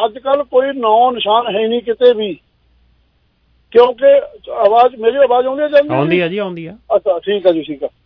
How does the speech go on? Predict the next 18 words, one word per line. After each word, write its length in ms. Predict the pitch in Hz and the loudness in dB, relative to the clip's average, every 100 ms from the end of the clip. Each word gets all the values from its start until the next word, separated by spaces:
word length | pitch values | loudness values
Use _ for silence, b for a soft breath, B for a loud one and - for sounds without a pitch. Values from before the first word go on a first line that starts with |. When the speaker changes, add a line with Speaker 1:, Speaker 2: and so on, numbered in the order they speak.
| _ _ _ _ _ - | _ _ _ _ _ 2
Speaker 1:
ਕਿਉਂਕਿ 380 | 262 294 330 294 | 4 4 0 -4
ਦੇਖੋ, 260 | 285 302 | -2 -2
ਜਿਹੜੇ 160 | 320 349 | -2 -2
ਕਰਤਾ 360 | 339 285 311 | 0 0 2
ਧਰਤਾ 380 | 311 330 285 277 | 2 2 0 2
ਨੇ 80 | 285 | 0
ਹਿਊਮਨ 260 | 262 269 269 | -2 -4 -2
ਰਾਈਟਸ 240 | 262 208 | -2 0
ਵਾਲੇ, 320 | 240 226 180 - _ _ _ _ _ - | 2 2 0 -6 _ _ _ _ _ -6
ਉਹ 60 | |
ਵੀਟੋ 280 | 226 269 320 | -6 -2 2
ਪਾਵਰ 420 | 311 311 311 285 | 4 4 2 0
ਲਈ 60 | 294 | 0
ਬੈਠੇ 260 | 294 - | -2 -2
ਆ, 80 | 320 | 0
ਹੋਰ 200 | 202 247 | 0 0
ਕਿਸੇ 260 | 277 277 311 | -2 -4 -4
ਨੂੰ 160 | 320 | -4